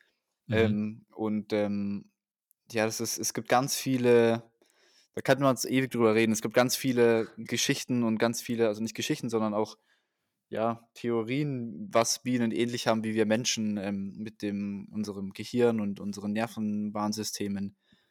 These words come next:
Speaker 2: Und,
Speaker 1: Mhm.
Speaker 2: ähm, auch, dass Bienen vielleicht eine der, ich will jetzt zwar nichts falsch sagen, aber ich glaub, das hab ich auf-, aufgenommen, einer der ersten oder ältesten Lebewesen,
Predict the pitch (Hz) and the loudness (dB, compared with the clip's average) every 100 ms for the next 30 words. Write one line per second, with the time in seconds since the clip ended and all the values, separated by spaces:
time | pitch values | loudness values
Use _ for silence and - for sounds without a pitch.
0 | _ _ 107 104 98 104 101 98 98 - | _ _ -4 -2 0 0 0 -2 -6 -8
1 | 104 - - - 113 104 101 101 98 - | -10 -6 -8 -6 -4 -4 -4 -6 -10 -16
2 | _ _ - - 101 104 - 104 101 101 | _ _ -14 -4 -4 -4 -10 -12 -8 -6
3 | 98 104 _ _ _ _ _ _ - 117 | -6 -8 _ _ _ _ _ _ -6 -6
4 | - 110 107 - 120 143 127 110 117 120 | -2 -4 -4 -2 -2 -2 -4 -2 -4 -4
5 | 110 - 123 - - - 120 104 107 107 | -6 -6 -6 -8 -12 -8 -6 -6 -4 -4
6 | 85 113 - 117 107 - 123 131 - 110 | -2 -2 -4 -6 -4 -2 -2 -2 -2 -2
7 | 123 120 123 123 120 | 0 0 0 -2 -6